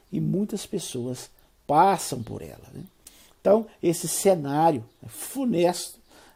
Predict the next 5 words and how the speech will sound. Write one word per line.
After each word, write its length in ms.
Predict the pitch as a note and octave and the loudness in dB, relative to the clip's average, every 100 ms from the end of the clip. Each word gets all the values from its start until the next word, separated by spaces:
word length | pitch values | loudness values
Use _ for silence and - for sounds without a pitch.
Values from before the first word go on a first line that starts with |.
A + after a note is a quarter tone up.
| - | -14
esse 220 | C3+ D3+ | -10 -8
cenário 580 | - E3+ C#3 B2+ C#3 C3+ | -4 -2 -2 -2 -4 -4
desolador, 1000 | E3+ D#3 G#3+ C4 A#3+ D3 D#3 C3 G#2+ E3+ | -8 10 12 12 12 10 2 2 0 0
devastador 800 | C#3+ A3+ A3+ G3+ - G#3+ E3 F3+ - _ _ _ _ _ _ | 8 8 10 0 -4 -6 -4 -6 -10 _ _ _ _ _ _
sobre 600 | - - D#3 D3 D3+ | -10 -2 0 0 -2